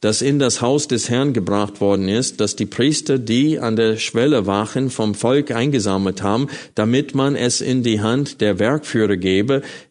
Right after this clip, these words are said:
die am Haus des Herrn eingesetzt sind. Sie sollen es den Werkmeistern geben, die im Haus des Herrn sind, um die Risse des Hauses auszubessern,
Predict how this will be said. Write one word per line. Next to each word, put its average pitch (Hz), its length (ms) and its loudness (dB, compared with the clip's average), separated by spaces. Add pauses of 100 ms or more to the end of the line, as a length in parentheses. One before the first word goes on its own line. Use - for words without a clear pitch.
die 123 140 4
am 107 200 0
Haus 131 300 2
des 123 200 -2
Herrn 123 200 0
eingesetzt 98 720 0
sind. 113 280 0 (180)
Sie 110 200 -2
sollen 123 400 2
es 127 260 -2
den 107 220 0
Werkmeistern 113 760 0
geben, 135 440 2 (360)
die 117 160 2
im 107 160 0
Haus 127 380 0
des - 220 -2
Herrn 117 300 0
sind, 110 340 0 (260)
um 135 260 2
die 117 140 2
Risse 143 440 2
des 110 260 -2
Hauses 123 500 0
auszubessern, 110 1040 -2